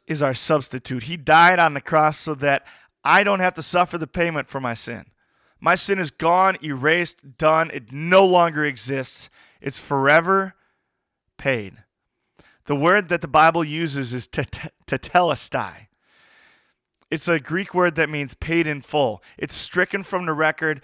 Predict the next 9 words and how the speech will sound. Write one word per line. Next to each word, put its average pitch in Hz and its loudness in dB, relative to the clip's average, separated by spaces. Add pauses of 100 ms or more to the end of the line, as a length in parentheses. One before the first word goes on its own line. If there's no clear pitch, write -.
(240)
The 139 -2
debt 160 4
will 147 -4
never 147 0
return. 143 -2
It's - -12 (260)
done. 123 2 (1800)
It's - -16
finished. - -6